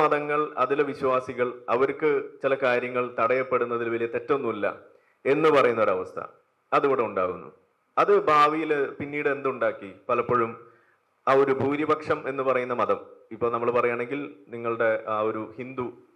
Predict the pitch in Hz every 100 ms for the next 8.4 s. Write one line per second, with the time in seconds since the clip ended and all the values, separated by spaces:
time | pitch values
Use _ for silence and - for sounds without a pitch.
0 | - 113 123 127 123 123 120 113 117 135
1 | 175 160 143 104 - - _ _ _ _
2 | _ _ - 139 165 175 165 156 139 139
3 | 131 123 120 123 120 113 117 135 127 117
4 | 113 110 110 107 104 90 101 92 113 107
5 | 131 123 104 - - - _ - 110 117
6 | 110 - - - _ _ _ - 131 156
7 | - 113 - - _ 120 117 - 127 120
8 | 98 95 90